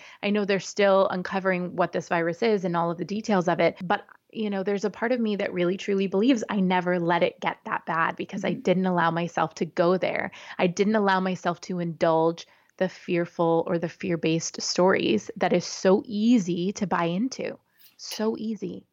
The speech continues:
Speaker 2: Totally, especially now with being bombarded by the news. It is so much more easier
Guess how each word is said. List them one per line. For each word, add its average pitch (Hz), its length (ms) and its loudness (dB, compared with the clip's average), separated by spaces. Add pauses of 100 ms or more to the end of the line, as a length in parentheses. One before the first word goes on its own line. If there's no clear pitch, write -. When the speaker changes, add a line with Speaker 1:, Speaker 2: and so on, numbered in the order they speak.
Speaker 2:
Totally, 196 420 -2
especially 208 500 -2
now 180 260 0
with 175 220 -2 (400)
being 185 180 0
bombarded 165 460 -2
by 160 160 2
the 170 100 -6
news. 160 460 -4
It 180 100 2
is 175 140 2 (680)
so 233 180 4
much 196 200 0
more 202 400 6
easier 165 680 -2